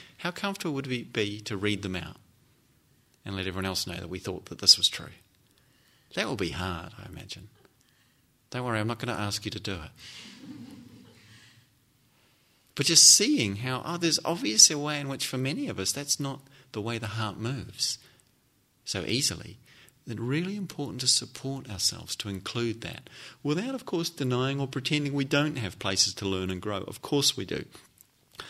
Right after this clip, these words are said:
But mostly we spend enough attention on that. And that comes without having to try too hard. So the other is about finding balance. And that's what I'm talking about here, finding balance. To honour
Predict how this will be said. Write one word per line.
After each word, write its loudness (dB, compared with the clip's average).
But -2
mostly 0
we -4
spend -2
enough -4
attention -8
on -6
that. -14
And -2
that -2
comes 2
without -4
having -6
to -10
try -10
too -12
hard. -18
So -2
the 0
other 0
is 2
about -4
finding -2
balance. -8
And -6
that's -6
what -6
I'm -4
talking -6
about -10
here, -12
finding -4
balance. -6
To -2
honour 0